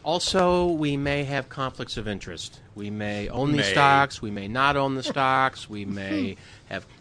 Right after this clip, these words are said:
Speaker 1: uh, lucrative arrangements with the management teams of the companies that we speak about. And importantly, we may be completely uninformed. Although we do provide these, uh, investment, uh, services during the week,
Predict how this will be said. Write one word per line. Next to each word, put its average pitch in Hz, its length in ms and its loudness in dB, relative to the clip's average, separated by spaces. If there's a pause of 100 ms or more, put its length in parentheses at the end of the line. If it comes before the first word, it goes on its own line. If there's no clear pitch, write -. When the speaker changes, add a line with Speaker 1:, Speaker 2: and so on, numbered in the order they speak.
(140)
Speaker 1:
uh, 92 460 -8
lucrative 123 520 -2
arrangements 113 580 -2
with 110 140 -6
the 107 60 -6
management 104 420 -4
teams 107 320 -6
of 98 160 -10
the 98 80 -10
companies 113 440 -8
that 107 120 -8
we 101 80 -10
speak 196 360 -2
about. 143 440 6 (800)
And 175 340 2 (100)
importantly, 160 760 2
we 131 160 0
may 127 240 0
be 120 200 -4
completely 110 560 -2
uninformed. 104 520 -2 (240)
Although 131 280 2
we 135 140 2
do 151 200 0
provide 135 680 2
these, 131 500 -4
uh, 120 420 0
investment, 127 640 -4 (480)
uh, 120 300 -6
services 127 560 -6
during 131 260 0
the 131 80 -2
week, 165 300 0